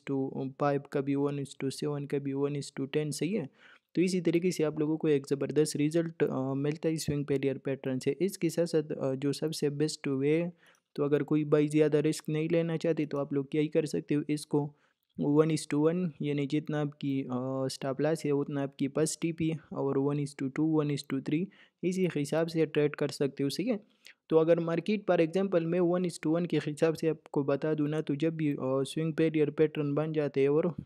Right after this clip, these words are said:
one is to one अगर आप लेना चाहते हो, for example जितना आपकी स्टॉप लॉस है, उतना आपकी टेक प्रॉफिट है, तो इसकी एक्यूरेसी नाइंटी फ़ाइव,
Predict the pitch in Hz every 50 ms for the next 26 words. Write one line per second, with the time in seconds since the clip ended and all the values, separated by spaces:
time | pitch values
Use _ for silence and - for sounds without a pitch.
0 | - - 147 151 160 165 160 147 - - - 139 151 156 160 151 147 143 139 147
1 | 147 147 - 156 156 160 160 151 151 - 165 160 165 - 165 160 156 160 147 147
2 | 143 143 - 151 151 147 151 143 143 151 151 - 151 151 147 147 - - 139 -
3 | - - 143 135 139 151 165 165 - 156 151 147 147 - 151 139 139 135 - 143
4 | 135 - 156 160 165 - - 170 170 175 170 170 175 170 - 185 190 185 - -
5 | 175 170 160 175 170 180 180 - - 180 175 _ _ _ _ _ _ _ _ _
6 | _ _ _ - 170 165 170 170 175 170 160 - 170 165 165 170 180 185